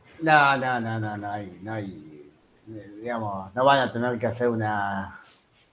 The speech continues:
demasiado un ejercicio práctico, sí, quizás, eh, digamos, cosas que, que se puedan resolver conceptualmente, digamos, ¿no? Eh, no,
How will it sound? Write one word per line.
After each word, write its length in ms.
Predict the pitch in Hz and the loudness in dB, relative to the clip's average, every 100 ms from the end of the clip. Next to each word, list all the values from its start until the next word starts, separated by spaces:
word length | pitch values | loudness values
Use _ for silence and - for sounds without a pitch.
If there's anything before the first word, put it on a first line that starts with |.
| _ - | _ -14
demasiado 680 | 113 117 117 117 - 131 | -8 -4 -2 -2 0 0
un 80 | 127 | 2
ejercicio 420 | 113 95 107 131 | -2 -4 0 4
práctico, 560 | - 165 160 120 113 107 | 8 8 6 2 0 0
sí, 200 | 143 151 | 0 2
quizás, 420 | 127 120 117 - _ | 2 0 -2 -6 _
eh, 360 | 135 131 123 123 | -2 0 2 0
digamos, 360 | 117 120 120 113 | 2 2 2 0
cosas 320 | - 143 147 | 2 4 4
que, 420 | - 110 107 98 | 2 -2 -2 -4
que 120 | - 107 | -10 -12
se 100 | 107 | 0
puedan 320 | 131 127 113 | 4 4 4
resolver 560 | 110 110 107 120 120 117 | -2 -4 0 0 0 -6
conceptualmente, 1120 | 110 104 104 98 - 117 113 117 101 98 92 87 | -10 -10 -12 -10 -4 -2 -2 -2 -6 -10 -16 -18
digamos, 360 | 95 92 - 90 | -12 -12 -14 -16
¿no? 240 | 117 156 175 _ _ _ _ _ - - _ _ _ _ _ _ _ _ | -8 -6 -6 _ _ _ _ _ -20 -20 _ _ _ _ _ _ _ _
Eh, 800 | 110 90 78 78 76 69 69 - - _ _ _ _ _ _ _ _ _ _ _ _ _ _ _ _ _ _ _ _ _ _ _ - | -8 -8 -8 -8 -8 -8 -12 -14 -20 _ _ _ _ _ _ _ _ _ _ _ _ _ _ _ _ _ _ _ _ _ _ _ -20
no, 380 | 104 87 80 | -18 -16 -18